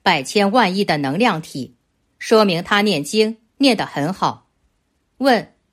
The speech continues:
梦里有声音说，不管莲花在不在，都是三朵。答：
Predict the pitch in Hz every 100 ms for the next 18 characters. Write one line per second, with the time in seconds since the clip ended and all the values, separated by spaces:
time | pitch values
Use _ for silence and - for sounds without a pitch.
0 | _ 311 254 277 185 - 254 269 262 226
1 | 214 - _ _ _ - 320 233 185 185
2 | 220 233 240 320 262 208 220 190 180 _
3 | _ - 247 226 202 269 294 277 139 -
4 | _ _ _ _ _ _ 139 135 151 -